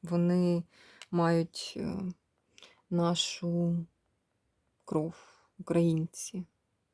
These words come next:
Українці, колаборанти. І це, м, вс-, вс-, ну, тримає якусь надію у росіян, що вони зможуть, е,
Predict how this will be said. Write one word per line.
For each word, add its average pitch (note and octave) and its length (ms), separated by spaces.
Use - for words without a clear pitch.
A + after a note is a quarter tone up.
Українці, G#3+ 720
колаборанти. F#3 1000
І F3 100
це, G#3 680
м, E3 480
вс-, - 280
вс-, E3 840
ну, F3 400
тримає F3+ 760
якусь E3+ 400
надію D#3+ 800
у E3 380
росіян, F3+ 720
що - 420
вони D#3+ 560
зможуть, E3+ 760
е, E3+ 240